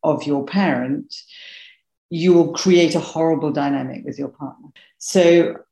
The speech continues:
unfortunately, it requires tough love in a way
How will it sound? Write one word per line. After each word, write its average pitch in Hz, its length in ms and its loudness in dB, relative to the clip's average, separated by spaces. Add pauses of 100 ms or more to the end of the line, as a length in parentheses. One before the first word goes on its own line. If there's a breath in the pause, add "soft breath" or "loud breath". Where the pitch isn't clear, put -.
(140)
unfortunately, 160 1120 -2
it 185 240 0
requires 208 1000 0
tough 214 320 -4
love 202 280 0
in 143 120 -2
a 143 40 -2
way 135 360 -6